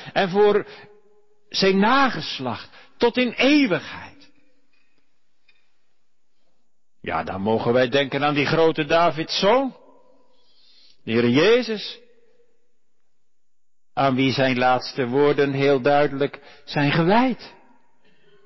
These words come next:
Mooi dat twee Samuel tweeëntwintig in de psalmbundel is opgenomen als Psalm achttien. Wat een zegen.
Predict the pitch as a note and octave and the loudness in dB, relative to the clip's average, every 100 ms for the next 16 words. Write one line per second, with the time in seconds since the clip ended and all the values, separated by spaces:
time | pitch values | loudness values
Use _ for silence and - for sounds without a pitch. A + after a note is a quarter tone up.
0 | - - - - G#2+ C#3 E3 C3+ A#2+ A2 | -20 -20 -20 -8 0 2 2 2 0 -2
1 | - - - B2 B2 - C3 A#2+ A#2+ A2+ | -10 -20 -4 -2 0 0 0 0 0 -2
2 | C3+ B2+ A2 A2 D3 F3 D#3 C#3 B2+ A2+ | 0 0 0 0 -2 -2 -4 -2 0 0
3 | G#2+ - - - - - - D#3+ D#3+ D#3+ | -2 -10 -20 -20 -14 -6 0 0 0 -2
4 | D3+ D#3+ D#3 D#3+ D3+ B2 - - D3 - | 0 0 0 -2 -2 -4 -4 -6 -6 -4
5 | D3+ C#3+ D3 C#3+ C#3 C3+ - - D3 B2+ | -2 2 0 0 -2 -2 -4 -4 -2 0
6 | B2 G3+ G#3+ - C#3 G2 - - - - | -2 -2 -2 -4 -8 -10 -14 -20 -20 -20
7 | - - - - - - - - - - | -20 -20 -20 -20 -20 -20 -20 -20 -20 -20
8 | - - - G2+ - C#3+ A3+ - F#2+ | -20 -20 -10 -6 0 2 2 0 -6